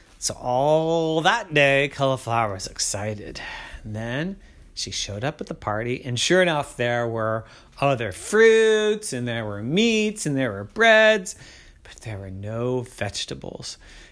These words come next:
And she felt so out of place. She was the only vegetable there. And everyone's like, "Ew, cauliflower, what's the cauliflower doing at a barbecue?"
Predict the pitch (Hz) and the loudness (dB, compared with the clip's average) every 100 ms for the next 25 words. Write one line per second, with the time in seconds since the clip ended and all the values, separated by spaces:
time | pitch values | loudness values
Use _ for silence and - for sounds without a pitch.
0 | - 190 196 - 285 247 202 160 151 - | -6 -4 -2 0 0 0 4 4 4 0
1 | - - 269 262 190 165 160 160 165 175 | -2 2 4 6 6 8 8 6 6 6
2 | 180 180 190 190 262 143 - - - 339 | 4 4 2 4 2 2 -2 -10 -4 2
3 | 370 302 254 262 339 370 359 349 370 - | 4 2 0 4 4 4 2 0 -2 -4
4 | 302 339 339 381 214 135 - - - - | -2 0 2 4 4 2 -10 -20 -18 -20
5 | - - 170 196 214 226 202 170 147 139 | -20 -8 -6 2 4 6 4 4 4 2
6 | - 302 381 415 403 381 359 349 330 302 | 0 4 6 8 6 6 6 6 6 8
7 | 277 262 330 359 330 247 269 285 294 302 | 6 6 4 4 4 4 4 6 6 6
8 | 302 302 359 392 302 320 381 349 330 294 | 4 2 0 -2 0 6 6 6 6 6
9 | 277 254 254 254 254 262 240 208 311 339 | 6 4 4 4 4 4 4 6 6 6
10 | 294 233 240 214 170 143 131 120 | 4 -4 0 2 4 4 2 0